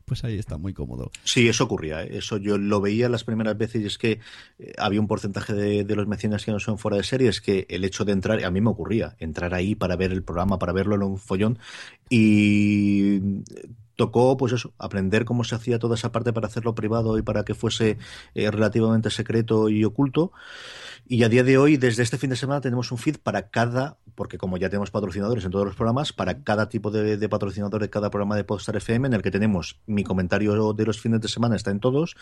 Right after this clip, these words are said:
Speaker 2: y luego aparte, pues los audios específicos de cada programa lo iremos contando ahí en medio. Y es tan sencillo como suscribirte a, a una dirección web que, que le facilito a toda la gente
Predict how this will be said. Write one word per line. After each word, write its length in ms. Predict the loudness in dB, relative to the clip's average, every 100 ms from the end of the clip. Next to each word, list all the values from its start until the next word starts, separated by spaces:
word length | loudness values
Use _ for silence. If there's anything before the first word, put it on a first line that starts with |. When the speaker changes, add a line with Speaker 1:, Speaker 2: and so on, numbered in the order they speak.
| -18 -4
Speaker 2:
y 100 | 2
luego 160 | 4 4
aparte, 300 | 2 0 -2
pues 180 | -2 -2
los 140 | -2
audios 200 | -4 -4
específicos 520 | -6 -8 -10 -8 -6
de 80 | -2
cada 180 | 0 0
programa 300 | 0 0 0
lo 60 |
iremos 240 | 0 -2 -4
contando 320 | -4 -2 -2
ahí 80 | -2
en 100 | -4
medio. 200 | -6 -4
Y 140 | 0
es 200 | 0 0 -8 -20 -20 -20 -4
tan 100 | 0
sencillo 320 | 2 2 4
como 160 | 4 2
suscribirte 640 | 0 -4 -2 -2 0 -2
a, 160 | -2 -6
a 140 | -4
una 180 | -2 2
dirección 420 | 2 2 0 -2
web 160 | 2 0
que, 280 | 0 -4 -4
que 100 | -4
le 80 | -6
facilito 380 | -6 -6 -4
a 20 | -4
toda 180 | -4
la 80 | -4
gente 360 | -2 -2 -2